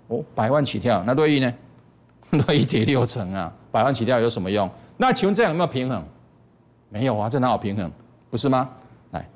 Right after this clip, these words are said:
哎呦，那早就转空了。当你看到最高点的时候，你看不出来了，五百九十四跌到两百三十，你看不出来这里有问题。二零二二年的一月三号，你看不出这里有问题，股神系统看得出来，真的吗？有啊，这就是五百零四啊，看到吗？什么格局？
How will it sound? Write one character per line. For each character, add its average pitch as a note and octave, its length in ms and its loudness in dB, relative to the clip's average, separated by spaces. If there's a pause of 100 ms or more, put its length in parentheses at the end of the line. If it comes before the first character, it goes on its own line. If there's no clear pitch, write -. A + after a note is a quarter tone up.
(120)
哎 F#2+ 260 2
呦， F#2 280 0
那 G#2 120 2
早 G2+ 160 0
就 G2+ 80 0
转 - 180 -6
空 D#2+ 260 -8
了。 - 60 -16 (300)
当 B3+ 160 4
你 G#3+ 60 2
看 A#3 120 2
到 A3 60 4
最 G#3+ 180 2
高 G3+ 160 2
点 C#3 140 -2
的 A2+ 40 -4
时 A2+ 60 -4
候， D#3+ 60 0
你 A#2 80 -2
看 D#3 160 -2
不 D3+ 60 -4
出 C#3 160 -4
来 F#2+ 120 0
了， E2 100 -6
五 A#2 80 -4
百 B2 140 2
九 F2 160 -6
十 F2+ 60 -6
四 - 200 -8 (340)
跌 G#2+ 100 0
到 A2 100 2 (260)
两 G#2 120 -2
百 G#2 100 0
三 F2+ 160 -4
十， F#2+ 120 -6
你 G#2 80 -2
看 A3 160 0
不 G#3 80 2
出 G#3 100 0
来 C#3 60 0
这 F#3+ 120 0
里 C#3 80 2
有 G#2 120 2
问 A2 140 0
题。 - 200 -12 (380)
二 E3+ 120 2
零 A#2+ 140 2
二 C#3 80 4
二 C#3 60 4
年 G#2 120 0
的 F#2+ 60 -4
一 F#2+ 60 -6
月 G#2+ 120 0
三 G2 180 -4
号， G2 100 -2
你 A#2 80 -2
看 F3 140 -2
不 D#3 60 0
出 D3+ 120 0
这 C#3 60 2
里 G2+ 80 -2
有 F2 100 -4
问 F#2+ 160 -4
题， - 140 -16 (340)
股 A#2 120 0
神 A2+ 140 0
系 - 120 -2
统 A2+ 120 2
看 A2+ 140 0
得 G2+ 40 0
出 G#2 180 -4
来， F2+ 100 -8
真 D#3 180 0
的 D#3+ 80 2
吗？ D3 160 0 (680)
有 F#2+ 120 -2
啊， A#2+ 240 0
这 B2 140 -2
就 A#2 100 -2
是 A#2 240 -2 (120)
五 A#2+ 60 -4
百 G#2+ 120 0
零 F#2 120 -4
四 A2+ 180 -8
啊， A2+ 100 -12 (320)
看 C#3+ 100 0
到 D3 100 2
吗？ C3+ 140 0 (280)
什 - 120 -2
么 A#3 80 4
格 A3 140 4
局？ D#3+ 340 2